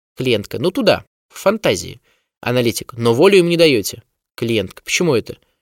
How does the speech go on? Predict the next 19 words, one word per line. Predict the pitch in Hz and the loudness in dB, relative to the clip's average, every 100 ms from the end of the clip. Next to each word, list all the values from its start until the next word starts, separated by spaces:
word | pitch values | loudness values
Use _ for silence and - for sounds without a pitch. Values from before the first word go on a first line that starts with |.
| _ _ | _ _
Аналитик: | - 107 101 - - | -6 -4 -4 -8 -4
«Вы | 110 | -2
так | 170 180 | 0 2
ответили | 226 226 226 226 | 0 0 0 -2
в | |
тесте». | - 123 - - - _ _ _ - | 0 -2 -2 -10 -20 _ _ _ -6
Клиентка: | 131 107 95 - | -2 -2 -4 -6
«А, | - 147 | 2 2
ну | 131 | 2
да. | 214 151 156 - _ _ _ | 2 2 0 -8 _ _ _
Я | - 160 | 2 4
же | 165 | 4
и | 180 | 4
мечтаю, | 175 - 180 220 | 2 2 4 4
чтобы | 226 - 147 | 4 0 -2
в | |
мечтах | 143 160 - 147 123 | -2 -2 0 0 0
быть | 120 | -2
свободной. | - 139 139 107 95 | -2 -2 0 -2 -2